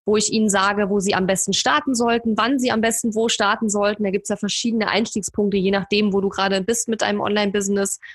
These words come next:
Und, ähm, wo ich ihnen auch versuche, so ein bisschen Mut zu machen, weil viele haben halt irgendwie so diese Anfangshemmung.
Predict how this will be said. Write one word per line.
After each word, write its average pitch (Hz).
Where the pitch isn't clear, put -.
Und, 202
ähm, 196
wo 214
ich 233
ihnen 233
auch 220
versuche, 226
so 220
ein 214
bisschen 220
Mut 247
zu -
machen, 190
weil 185
viele 240
haben 220
halt 226
irgendwie 220
so 208
diese 208
Anfangshemmung. 220